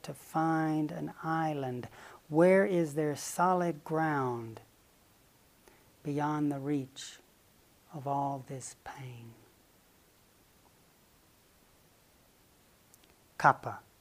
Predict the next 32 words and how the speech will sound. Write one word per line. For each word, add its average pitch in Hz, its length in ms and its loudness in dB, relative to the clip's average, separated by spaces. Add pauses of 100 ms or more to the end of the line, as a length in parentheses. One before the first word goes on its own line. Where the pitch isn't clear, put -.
(160)
said 131 340 -8
the 131 80 -10
master, 117 480 -10 (880)
"for 160 140 2
the 147 120 4
sake 175 420 6
of 143 140 0
those 156 380 8
people 160 420 -2
stuck - 640 0
in 143 180 0
the 139 60 -2
middle 147 480 2
of 127 180 -4
the 135 100 -4
river 143 500 2
of 127 160 -6
becoming, 139 720 0 (100)
overwhelmed 147 840 4
by 135 160 2
death 139 380 -2
and 139 120 -2
decay, 135 460 -4
I 143 200 -6
will 143 200 -6
tell 135 320 -12
you 104 200 -14 (680)
where 135 520 -4
to 143 100 -16
find 123 680 -10 (280)
solid 120 560 -12
ground. 127 580 -16